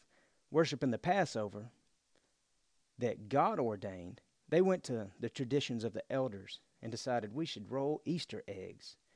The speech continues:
from the goddess of Ishtar." And it looks so holy, and it, and it sounds so good, so we'll just change a word here, change a word there,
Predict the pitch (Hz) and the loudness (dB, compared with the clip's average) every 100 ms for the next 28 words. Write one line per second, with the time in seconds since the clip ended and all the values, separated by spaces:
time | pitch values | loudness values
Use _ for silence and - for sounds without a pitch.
0 | _ _ _ _ _ _ - 156 131 139 | _ _ _ _ _ _ 2 2 4 4
1 | 147 - - - 208 - 95 - - _ | 2 0 -6 0 0 0 -4 -10 -18 _
2 | _ _ _ _ _ _ _ _ _ _ | _ _ _ _ _ _ _ _ _ _
3 | _ - 151 196 190 - 190 175 170 196 | _ 0 2 4 0 4 4 4 4 2
4 | 165 131 131 151 131 139 135 175 180 160 | 4 2 0 0 -2 -2 -2 0 0 0
5 | 170 143 147 170 147 - 127 208 175 - | -2 0 0 2 2 0 0 2 0 -2
6 | 156 160 139 147 139 117 135 127 139 131 | -2 -2 0 0 0 0 0 0 -2 -2
7 | 120 117 113 95 101 101 | -2 -2 -2 0 -2 -2